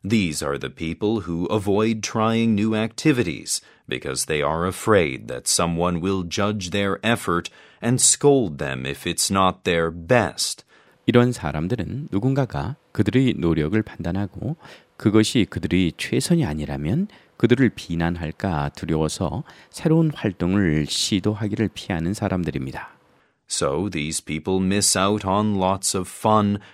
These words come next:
Speaker 1: mind-expanding, enjoyable activities because of the "always do your best" mentality.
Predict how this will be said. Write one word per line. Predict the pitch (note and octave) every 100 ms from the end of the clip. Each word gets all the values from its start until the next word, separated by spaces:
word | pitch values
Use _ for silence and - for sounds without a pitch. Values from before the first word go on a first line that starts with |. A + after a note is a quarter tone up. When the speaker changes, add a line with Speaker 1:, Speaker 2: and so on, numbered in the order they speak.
| -
Speaker 1:
mind-expanding, | A#2 A#2 C3+ B2 A2 - - - G#2 G#2 G2+ G#2 G#2 -
enjoyable | - B2+ A2+ D#3+ C#3 F2+ D2 C#2+ C#2+
activities | C#2+ - - B2 F2+ C2 G1+ - - _
because | - D2+ - F2+ F2+
of | G2 E2+
the | F2 F2 - -
"always | B2+ A#2+ G#2+ G#2 F#2+ E2+
do | F#2
your | F#2 F2 F2 E2+
best" | E2 G#2+ F2+ B1+ - -
mentality. | E2+ E2 G2+ G2 D#2+ C2+ A1